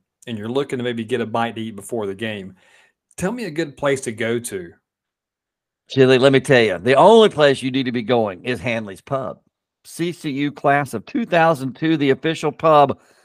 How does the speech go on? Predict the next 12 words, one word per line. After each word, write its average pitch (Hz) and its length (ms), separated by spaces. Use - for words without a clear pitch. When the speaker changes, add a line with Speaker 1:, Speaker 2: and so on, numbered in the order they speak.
Speaker 2:
of 123 180
the 113 120
Strut - 440
Podcast, 151 760
located 143 640
in 110 140
Carolina 127 500
Forest. 131 480
We 143 180
will 123 140
C 226 320
C 220 180